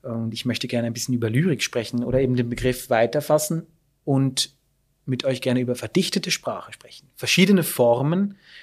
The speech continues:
in denen verdichtete Sprache heutzutage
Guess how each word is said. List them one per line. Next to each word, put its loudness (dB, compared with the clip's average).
in -2
denen 4
verdichtete -4
Sprache -2
heutzutage -4